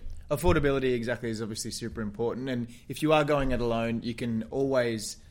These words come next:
uh, when, when doing your research, you, you can jump online, look at schools' websites. You'll always see uh, you can, sometimes they have calculators where you can calculate the costs based on where you live on campus, the housing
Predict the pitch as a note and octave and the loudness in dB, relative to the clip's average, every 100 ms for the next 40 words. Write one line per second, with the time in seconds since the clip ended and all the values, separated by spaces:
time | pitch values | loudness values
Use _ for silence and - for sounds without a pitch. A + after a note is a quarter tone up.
0 | - - - A2 G#2+ G#2+ - - - C#3+ | -20 -18 -8 -6 -4 -6 -10 -14 -12 -8
1 | C#3 C3 C3+ C3+ C#3+ C#3 B2 A2+ A2+ - | -6 -6 -4 0 4 6 4 2 -2 -2
2 | G#2+ - A2+ - A#2 A#2 A#2+ A2+ B2 A2 | -6 -6 -8 -8 -6 -2 -2 -2 -2 -4
3 | G#2 G#2+ G#2+ G#2+ A#2+ A#2+ A#2+ - B2 G#2 | -4 -4 -4 -4 -6 -6 -8 -6 -6 -2
4 | A2+ G2+ A2+ G#2+ G2+ A2+ A2+ A2+ A2 - | -2 -2 -4 -6 -6 -4 -2 0 0 -2
5 | A#2 A2 G#2 - - - - G#2+ A#2 B2 | -2 -4 -6 -6 -6 -4 -6 -6 -6 -6
6 | A#2+ A#2+ A2+ A2 - C3+ B2 A2+ A2 G#2 | -4 -4 -6 -8 0 2 2 0 -2 -2
7 | A2 F#2+ - - A#2+ B2 A#2 A2+ A#2 A2 | -4 -6 -10 -6 -4 -2 -2 0 -2 -2
8 | A2 G#2+ A#2+ A2+ A2+ G#2+ A2 A#2+ A2 - | -4 -4 -6 -6 -6 -8 -8 -6 -6 -6
9 | - A2+ - A2+ A2+ A2 G#2+ A2 G#2+ A2 | -6 -4 -4 -4 -2 -2 -2 -4 -2 -4
10 | G#2 G#2+ G#2 A2+ G#2+ - G#2 G2+ A2 A2 | -4 -6 -6 -6 -6 -8 -10 -8 -6 -6
11 | G#2+ G2 | 0 4